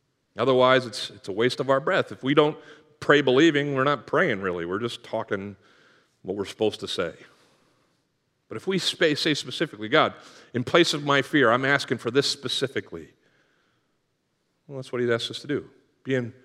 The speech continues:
relationship with him. Ask specifically for what, what we want. But then he throws this, if I can go back to that list, he throws this last thing in there. We need to be anxious for nothing. We need to be prayerful in everything. But then we need to be thankful for anything. Has anybody ever noticed that in these verses?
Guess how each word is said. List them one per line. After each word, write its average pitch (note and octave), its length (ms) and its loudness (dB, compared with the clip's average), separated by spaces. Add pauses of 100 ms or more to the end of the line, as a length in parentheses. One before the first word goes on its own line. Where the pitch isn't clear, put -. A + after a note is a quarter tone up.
(140)
relationship A#2 560 -2
with G2 120 -8
him. E2+ 220 -12 (340)
Ask B2+ 160 -4
specifically C3 540 -4
for A#2+ 140 -2
what, A2+ 260 0
what A#2 100 -4
we A#2 60 -6
want. A#2+ 180 -2
But A2 100 -8
then F#3+ 100 0
he F#3 80 2
throws D#3 280 2
this, C#3+ 200 -4
if - 140 -6
I C3 40 2
can B2+ 80 0
go B2 160 2
back A#2 240 0
to A2+ 80 -8
that G#2+ 140 -2
list, A2+ 200 -2
he C3 60 -6
throws D3 240 -2
this A#2+ 160 -8
last A#2+ 280 -4
thing A#2+ 180 -2
in G#2 80 -6
there. F#2 240 -8 (280)
We C3 100 -6
need C3+ 100 0
to B2 80 -4
be B2 100 6
anxious C3+ 260 0
for B2+ 100 -6
nothing. B2+ 260 0
We A2+ 60 -4
need A#2 60 -2
to A#2 40 -4
be A2+ 100 -8
prayerful B2+ 380 0
in A#2 60 2
everything. G#2+ 360 2 (460)
But A#2+ 100 -8
then F#3 140 0
we F#3 60 0
need D3+ 100 0
to B2+ 40 -6
be A#2 100 -2
thankful C#3+ 540 -2 (540)
for - 260 -4
anything. A#2+ 360 -6 (100)
Has G3+ 100 -2
anybody E4 140 6
ever A3 120 6
noticed F3+ 260 4
that F#3+ 120 4
in F#3 60 -2
these F3 120 4
verses? F3 440 2